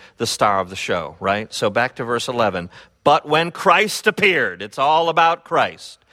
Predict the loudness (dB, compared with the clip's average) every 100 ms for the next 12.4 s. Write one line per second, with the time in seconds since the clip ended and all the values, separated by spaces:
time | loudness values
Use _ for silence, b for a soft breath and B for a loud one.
0 | B _ -2 -2 -4 -2 2 2 2 -4
1 | -6 -2 0 0 -2 -6 B B -2 0
2 | -2 2 4 2 0 -2 -2 -4 -10 -14
3 | -18 b -10 -8 -4 -2 -2 -2 -4 -2
4 | -4 -2 -2 0 -2 -8 B B B -2
5 | -2 -2 -2 -2 -2 0 0 0 -4 -2
6 | -4 -2 -2 -2 -8 -6 -4 -4 -6 -4
7 | -6 -6 -6 -4 -4 -6 -4 -2 -2 -4
8 | -4 -4 -6 -10 -6 -4 -4 -8 -10 B
9 | B -4 -2 -2 -4 -4 -2 -2 -4 0
10 | 0 0 -2 -6 -4 -4 -4 -8 -10 -10
11 | -12 -12 B B B B 0 0 -4 -18
12 | -4 0 0